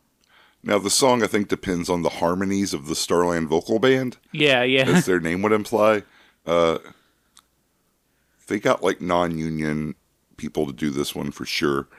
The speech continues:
Speaker 2: They got Serena to do this one
Speaker 1: Yeah.
Speaker 2: when she would, just right after she did it, a couple of lines.
Speaker 1: Yeah, they got Serena to sing this one right after she got the fucking haircut she has for this movie. <laughs>
Speaker 2: Oh, boy.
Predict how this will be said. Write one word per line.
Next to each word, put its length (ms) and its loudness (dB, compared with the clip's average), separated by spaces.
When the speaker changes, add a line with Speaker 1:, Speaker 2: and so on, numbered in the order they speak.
Speaker 2:
They 100 -2
got 240 2
Serena 580 0
to 120 -2
do 240 0
this 280 -2
one 180 0
Speaker 1:
Yeah. 100 4
Speaker 2:
when 80 4
she 220 0
would, 220 -2
just 240 -4
right 240 4
after 260 0
she 160 -4
did 160 2
it, 140 2
a 40 0
couple 380 -2
of 60 -6
lines. 600 -4
Speaker 1:
Yeah, 240 0
they 160 2
got 440 2
Serena 380 -2
to 100 -4
sing 260 -4
this 180 -6
one 100 -4
right 180 0
after 220 -6
she 140 -6
got 200 -2
the 80 -6
fucking 420 -10
haircut 460 -6
she 160 -4
has 200 0
for 120 -8
this 160 -8
movie. 420 -8
<laughs> 40 -6
Speaker 2:
Oh, 300 6
boy. 380 2